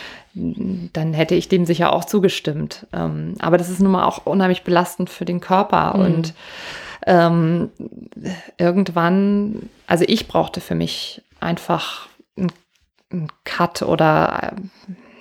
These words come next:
Speaker 1: ja, ein Ziel oder, also es musste definitiv definiert sein.
Speaker 2: Und wie war das dann definiert bei euch?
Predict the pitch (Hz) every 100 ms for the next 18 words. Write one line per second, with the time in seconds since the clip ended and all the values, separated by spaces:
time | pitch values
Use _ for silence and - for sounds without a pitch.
0 | - - 160 151 160 160 - 170 180 180
1 | 165 165 165 170 - _ _ _ 175 170
2 | 175 - 175 170 170 165 175 - _ _
3 | 180 175 180 180 - 180 - - _ _
4 | _ _ 185 180 196 190 208 196 175 170
5 | 165 175 - - - - 208 202 214 233
6 | 233 226 220 220 220 220 233 - 208 233
7 | 269